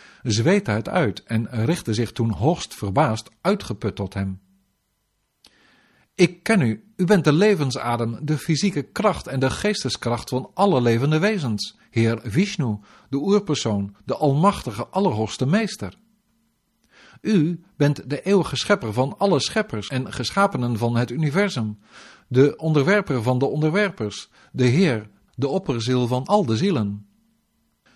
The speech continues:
U bent degene door wiens dwingende blikken, blijkgevend van enige toorn, de krokodillen en walviseters in beroering raakten en de oceaan werd opgedragen vrij baan te maken. U bent degene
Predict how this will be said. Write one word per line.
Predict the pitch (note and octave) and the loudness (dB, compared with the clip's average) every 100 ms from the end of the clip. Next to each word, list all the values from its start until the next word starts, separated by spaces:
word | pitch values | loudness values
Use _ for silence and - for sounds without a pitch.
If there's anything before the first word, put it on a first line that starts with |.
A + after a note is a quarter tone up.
| _ | _
U | F#3+ F#3+ D3 | 2 2 2
bent | C3 B2+ B2 B2+ | 0 0 0 -4
degene | A2+ E3+ B2 A#2+ | 0 0 0 2
door | A#2+ | 2
wiens | A#2+ B2+ - A2 | 2 0 -4 -6
dwingende | G2 D3 G3+ F3+ C#3+ | 2 4 6 4 2
blikken, | C#3+ D3 A2+ C#3 _ - | 2 2 -2 -4 _ -10
blijkgevend | A2 C#3 E3+ - A#2+ A#2 A2+ | 0 2 2 2 0 2 0
van | B2+ | -2
enige | G#2+ A#2+ C3+ G#2+ - | -2 -4 -2 -4 -2
toorn, | G3+ A2 C3 D3+ - - _ | 0 0 0 -6 -10 -20 _
de | C3 A#2+ | -4 -2
krokodillen | - C#3+ C#3+ C3 E3 A#2 A#2+ | 2 2 2 2 2 2 -2
en | A2+ A2 A2 | -4 -4 0
walviseters | F3+ F3+ A#2 - A2 G#2 B2 - | 2 2 -2 -4 -4 -4 -6 -8
in | - A#2+ | -4 0
beroering | A2+ A#2 A3+ F3+ A#2 G#2+ | 2 2 2 2 0 0
raakten | G#2+ G2+ - G2 - | 0 -2 -4 -8 -4
en | B2 | -4
de | B2 | -2
oceaan | A#2+ - B2 F3+ A#2 B2+ A#2 | -2 -2 0 2 0 -4 -6
werd | A2 - - | -4 -4 -4
opgedragen | E3+ - G2+ G#2+ G#2+ G#2 B2 | -8 -4 -2 0 -2 -2 -6
vrij | C3+ G#2+ A2+ G#2+ G#2 | -8 -4 -2 -2 0
baan | F3 G#3+ | 2 2
te | D3+ | 0
maken. | A#2 G2+ F#2 F2+ G2 _ _ _ _ _ _ _ - | -2 -4 -4 -10 -10 _ _ _ _ _ _ _ -6
U | - G3+ | -2 2
bent | G3 | 2
degene | D3 - B2+ A2 G2+ | 2 -2 -2 -2 -4